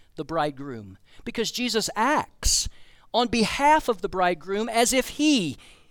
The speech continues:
is responsible, as if he is the bridegroom. He takes things into his own hands for this friend, probably maybe relative of his family, that has this very terrible situation. The Bible quite often refers to Jesus as a bridegroom. As a matter of fact,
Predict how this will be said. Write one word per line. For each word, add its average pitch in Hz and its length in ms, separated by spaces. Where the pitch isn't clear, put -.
is 214 260
responsible, 180 640
as 170 140
if 214 160
he 302 300
is 240 140
the 190 80
bridegroom. 190 520
He 233 140
takes - 320
things 247 260
into 226 180
his 202 220
own 190 180
hands 165 500
for 185 640
this 202 560
friend, 226 680
probably 220 480
maybe 233 260
relative 226 560
of 190 140
his 190 180
family, 170 540
that 196 100
has 190 320
this 180 220
very 175 380
terrible 190 420
situation. 151 800
The 143 100
Bible 208 300
quite 196 280
often 185 320
refers 165 360
to 147 100
Jesus 151 380
as 147 140
a 127 60
bridegroom. 151 480
As 131 100
a 143 40
matter 156 180
of 139 60
fact, 160 300